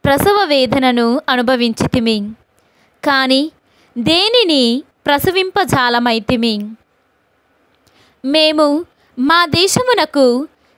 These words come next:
ఎట్టి విజయమును చేకూర్చి పెట్టలేదు. మేము సాధించినది ఏమీయూ లేదు. మృతులైన నీ ప్రజలు మరలా జీవింతురు. వారి మృత శరీరములు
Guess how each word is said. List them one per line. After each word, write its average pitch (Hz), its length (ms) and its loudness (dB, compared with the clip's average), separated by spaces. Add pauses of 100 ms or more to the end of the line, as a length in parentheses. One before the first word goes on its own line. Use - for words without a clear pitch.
(100)
ఎట్టి 370 380 2
విజయమును 339 480 -2
చేకూర్చి 285 640 -4
పెట్టలేదు. 226 800 -2 (880)
మేము 311 600 0 (400)
సాధించినది 381 840 -2
ఏమీయూ 285 540 -2
లేదు. 233 520 -2 (1040)
మృతులైన 508 680 0
నీ 320 120 -2
ప్రజలు 285 760 2 (120)
మరలా 277 480 0
జీవింతురు. 240 840 0 (1040)
వారి 349 300 2
మృత 349 200 0 (120)
శరీరములు 294 920 2